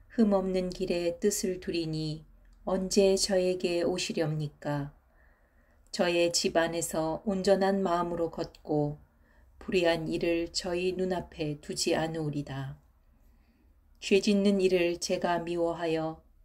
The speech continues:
그런 것 저에게 붙어 있지 않으리이다.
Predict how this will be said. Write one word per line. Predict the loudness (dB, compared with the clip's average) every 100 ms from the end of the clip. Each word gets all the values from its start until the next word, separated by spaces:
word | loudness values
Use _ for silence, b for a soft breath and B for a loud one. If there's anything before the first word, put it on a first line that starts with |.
| _ _
그런 | 0 2 2
것 | 4 2 2
저에게 | -2 0 0 0 -2 -2
붙어 | -6 -10 -6
있지 | -6 -6 -4 -2
않으리이다. | -2 -4 -4 -6 -6 -10 -10